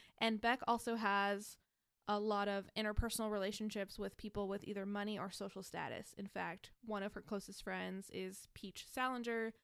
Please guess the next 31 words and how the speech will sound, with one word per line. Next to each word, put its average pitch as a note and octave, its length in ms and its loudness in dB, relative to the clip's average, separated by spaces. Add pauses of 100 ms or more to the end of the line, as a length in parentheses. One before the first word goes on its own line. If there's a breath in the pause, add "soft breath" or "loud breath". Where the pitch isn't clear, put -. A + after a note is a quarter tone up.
(260 soft breath)
who A#3 160 6
is G#3 160 2
related G3 460 0
to F#3+ 360 -2
the - 160 -4
author F#3+ 320 0
J F3+ 280 -4
D F3 140 -8
Salinger. - 580 -8 (340)
So B3 200 2
Beck B3 360 0 (500)
has A#3+ 380 2
higher A3 340 2
status G3 480 -4
than F#3+ 220 -4
Joe F3+ 600 0 (480)
in G3+ 480 2 (120)
the G#3+ 80 -4
context G#3 460 0
of F3+ 80 -6
their F#3 160 -2
culture, - 340 -6
particularly G3+ 580 -2
in F#3+ 60 -2
the F#3+ 80 -6
context F#3 380 -6
of, G3 80 -8
like, F3 200 -2
New G#3+ 140 2
York F3+ 240 -2
City. - 340 -10